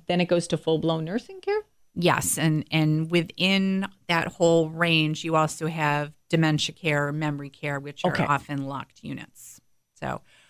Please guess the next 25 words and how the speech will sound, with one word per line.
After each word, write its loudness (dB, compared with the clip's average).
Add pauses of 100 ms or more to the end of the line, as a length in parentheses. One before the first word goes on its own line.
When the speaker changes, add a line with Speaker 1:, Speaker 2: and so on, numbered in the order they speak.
(220)
Speaker 2:
the, 6
the 2
rule 6
of 2
thumb 4
is 2
that 4 (200)
for 6
the 4
most 2
part, 2
if -4
you're 4
in 2
that 2
middle 4
range, -2
assisted -10
living 0
or -8
memory -4
care, 0 (800)
most 4
of -4
those 2